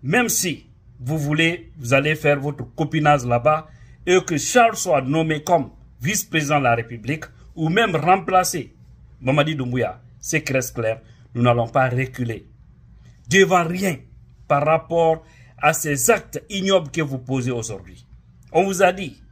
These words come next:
sur le bon chemin, nous serons avec vous. Mais sur ce mauvais chemin, rassurez-vous que nous allons vous combattre par tous les moyens et vous allez tomber. Vous allez tomber, ça, il n'y a même pas, il y a même pas midi quatorze heures.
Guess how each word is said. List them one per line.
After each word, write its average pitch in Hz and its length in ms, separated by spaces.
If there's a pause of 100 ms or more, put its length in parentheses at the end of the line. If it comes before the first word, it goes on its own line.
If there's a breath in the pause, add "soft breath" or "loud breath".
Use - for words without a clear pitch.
(120)
sur 175 240
le 160 80
bon 185 200
chemin, 165 460
nous 127 100
serons 127 200
avec 117 260
vous. 92 200 (340 soft breath)
Mais 170 120
sur 175 160
ce 170 120
mauvais 175 360
chemin, 143 380 (120)
rassurez-vous 139 920
que 101 260 (360 soft breath)
nous 117 160
allons 117 200
vous 107 140
combattre 117 640 (100)
par 104 120 (120)
tous 151 160
les 117 140
moyens 107 360
et 147 80
vous 123 180
allez 113 180
tomber. 123 440 (400)
Vous 135 120
allez 151 200
tomber, 151 320
ça, 156 160
il 151 40
n'y 143 40
a 127 60
même 147 200
pas, 131 200 (300 soft breath)
il 139 40
y - 20
a 143 40
même 208 160
pas 165 140
midi 135 200
quatorze - 360
heures. - 160